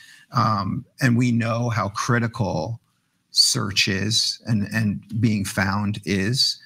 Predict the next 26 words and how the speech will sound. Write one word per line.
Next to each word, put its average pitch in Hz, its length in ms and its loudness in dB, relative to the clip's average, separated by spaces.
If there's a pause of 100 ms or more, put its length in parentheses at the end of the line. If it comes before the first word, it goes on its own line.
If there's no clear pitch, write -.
(300)
So, 110 640 -2
you 131 160 4
know, 104 320 -2
I 113 140 0
think 120 320 0
we 117 160 2
try 113 380 0
to 110 80 0
direct 104 400 -2
our 98 120 -2
clients 95 540 -2
into 101 580 -2
always 104 460 0
kind 101 320 -2
of 98 140 -2
either 110 380 -2 (400)
you 113 120 0
know, 82 200 -6 (160)
getting 117 400 2
a, 110 80 0 (160)
a, 113 60 0 (120)
a 120 260 0
S - 160 2
E 113 80 0
O 107 60 -2
strategy 110 800 0